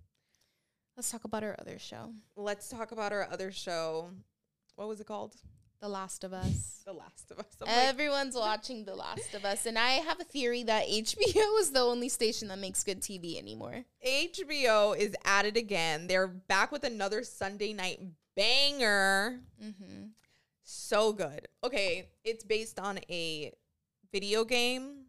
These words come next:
Speaker 2: by the
Speaker 1: Yes.
Speaker 2: same title, The Last of Us, and it's about this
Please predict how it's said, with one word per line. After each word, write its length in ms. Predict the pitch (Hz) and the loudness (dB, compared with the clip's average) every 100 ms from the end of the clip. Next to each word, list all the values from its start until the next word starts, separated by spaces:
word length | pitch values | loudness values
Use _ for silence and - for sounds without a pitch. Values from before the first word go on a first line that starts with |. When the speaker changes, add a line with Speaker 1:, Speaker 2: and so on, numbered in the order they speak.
| 208 | -10
Speaker 2:
by 300 | 202 - 180 | -8 -6 -6
the 40 | |
Speaker 1:
Yes. 100 | 190 | -4
Speaker 2:
same 220 | - 185 | -4 -6
title, 400 | 214 185 185 175 | -4 -4 -4 -8
The 100 | 180 180 | -8 -10
Last 360 | 185 175 - | -10 -12 -12
of 60 | 180 | -6
Us, 260 | 165 190 - | -4 -4 -8
and 200 | - 180 | -8 -8
it's 220 | 175 190 - | -8 -10 -8
about 540 | 190 180 196 196 202 - _ _ _ 208 | -10 -4 0 2 2 -4 _ _ _ -8
this 160 | 247 | -8